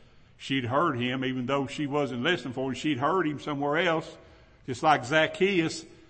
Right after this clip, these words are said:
Zacchaeus had heard about Jesus.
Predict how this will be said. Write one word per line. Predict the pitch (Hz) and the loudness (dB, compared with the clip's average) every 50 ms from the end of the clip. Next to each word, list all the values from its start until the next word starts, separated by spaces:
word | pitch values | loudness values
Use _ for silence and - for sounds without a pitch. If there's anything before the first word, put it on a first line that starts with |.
| - - - | -20 -20 -8
Zacchaeus | - 147 143 143 - - 165 175 180 170 147 - | -2 0 0 0 2 2 2 2 4 2 2 0
had | 147 131 | -2 -2
heard | 104 147 160 170 160 | 0 2 4 4 4
about | 147 127 151 160 160 127 | 4 4 2 2 2 2
Jesus. | 127 170 202 214 190 175 139 170 175 165 - - - - | 2 2 2 2 0 -2 -2 -4 -4 -6 -6 -10 -14 -16